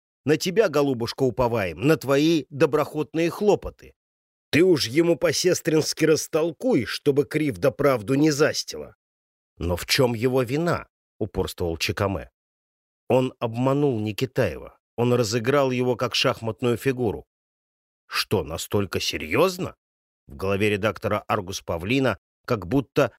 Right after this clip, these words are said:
раздался тихий шелест, словно там загружался маленький компьютер. Если бы Петруша был его солдатом, Иван сломал бы ему хребет.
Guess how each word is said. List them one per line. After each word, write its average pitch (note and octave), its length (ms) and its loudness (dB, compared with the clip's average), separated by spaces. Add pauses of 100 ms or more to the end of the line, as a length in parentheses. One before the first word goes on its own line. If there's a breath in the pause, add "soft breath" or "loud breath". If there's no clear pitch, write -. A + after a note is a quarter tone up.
(140)
раздался B2+ 640 0
тихий C#3 380 -6
шелест, A2+ 560 -2
словно G#2+ 420 -2
там B2+ 240 -2
загружался G#2 680 -2
маленький G2 440 -4
компьютер. A2+ 600 -4 (720)
Если A#2+ 460 0
бы A#2+ 140 0
Петруша B2+ 560 -2
был A#2+ 220 0
его A2+ 260 0
солдатом, G#2 680 -6 (320)
Иван E3 240 0
сломал C#3+ 440 0
бы A#2 160 0
ему A2+ 200 0
хребет. - 560 -10